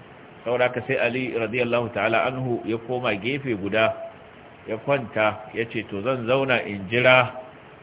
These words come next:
jawabin da ƴaƴan naku za su dawo muku da shi." Saboda haka suka, ah, suka kirawo ƴaƴansu, Al-Abbas ya kirawo ɗansa Al-Fadl ibn Abbas,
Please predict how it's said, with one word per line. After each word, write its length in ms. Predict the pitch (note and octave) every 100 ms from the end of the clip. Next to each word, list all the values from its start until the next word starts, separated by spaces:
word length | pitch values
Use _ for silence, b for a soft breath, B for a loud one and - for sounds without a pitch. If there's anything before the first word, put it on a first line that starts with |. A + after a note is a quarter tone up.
| -
jawabin 580 | F2 A2 A2+ C#3+ C3+ A2
da 80 | G#2
ƴaƴan 300 | A2+ A#2+ B2
naku 260 | A2 A2 G2+
za 140 | A2
su 100 | G#2+
dawo 200 | F2+ G2
muku 200 | G#2 G2+
da 100 | F2+
shi." 200 | D2 - - - - - - - - - - - - - -
Saboda 240 | - B2
haka 200 | B2+ B2+
suka, 220 | G#2+ C3+ A#2 -
ah, 480 | A#2 A2+ G#2+ F#2 - - - - - -
suka 260 | C#3+ C#3+
kirawo 440 | A#2 C#3 C#3 C#3 C3
ƴaƴansu, 480 | C3 B2 C3 B2 G2+ E2+ -
Al-Abbas 540 | F#2 E2+ F#2+ C#3 B2+
ya 100 | A#2
kirawo 420 | B2 B2+ B2+ B2+
ɗansa 340 | B2+ C3+ C3 B2
Al-Fadl 560 | G#2+ G#2 C3+ B2 G2+
ibn 240 | - A2+ A2+
Abbas, 420 | E2+ E2+ G#2+ G#2